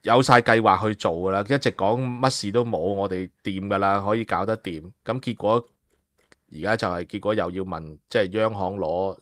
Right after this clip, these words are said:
即係 lifeline，呢個直情係生命線噉樣講嘅。噉所以啲人有冇信心？噉其實而家冇信心係正常嘅，我都要講，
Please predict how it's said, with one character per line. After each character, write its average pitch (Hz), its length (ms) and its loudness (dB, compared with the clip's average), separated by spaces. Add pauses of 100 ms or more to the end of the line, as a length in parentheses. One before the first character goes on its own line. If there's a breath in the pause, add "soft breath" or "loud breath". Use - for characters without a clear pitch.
(140)
即 110 120 -4
係 80 100 -2
lifeline， 95 560 0 (260)
呢 143 100 4
個 139 100 10
直 113 120 0
情 95 140 -4
係 87 100 -6
生 120 240 0
命 95 160 -4
線 92 500 -10
噉 92 100 -6
樣 104 180 -8
講 85 280 -10
嘅。 82 60 -14 (960 soft breath)
噉 156 140 -2
所 165 160 12
以 147 80 8
啲 151 80 6
人 123 160 8
有 101 100 2
冇 120 160 4
信 120 140 2 (100)
心？ 131 100 6 (160)
噉 110 220 -2
其 95 140 -6
實 85 180 -8 (560)
而 120 240 6
家 135 60 0 (180)
冇 113 180 4
信 139 160 6
心 156 120 10
係 123 160 6
正 98 240 -2
常 80 260 -6
嘅， 90 140 -8
我 92 120 -2
都 107 80 -4
要 101 120 0
講， 76 280 -10